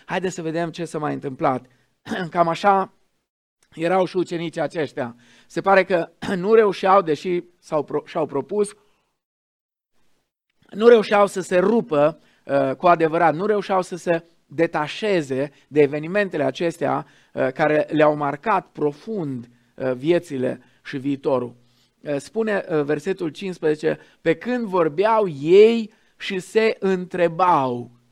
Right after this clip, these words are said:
Eh, probabil că <clears throat> erau multe întrebări la care nu aveau răspuns.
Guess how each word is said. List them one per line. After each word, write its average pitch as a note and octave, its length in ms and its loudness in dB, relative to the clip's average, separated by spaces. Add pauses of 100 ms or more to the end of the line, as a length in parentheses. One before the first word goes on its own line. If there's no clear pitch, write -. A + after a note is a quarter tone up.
(340)
Eh, C#3+ 280 2
probabil A#3+ 460 0
că G3+ 280 2 (100)
<clears throat> A3+ 60 -4 (140)
erau G3+ 200 4
multe G3+ 420 -2
întrebări D#3+ 640 0 (800)
la F#3 200 -4
care F3+ 240 -2
nu F#3+ 120 -2
aveau E3+ 280 2
răspuns. F3 720 -6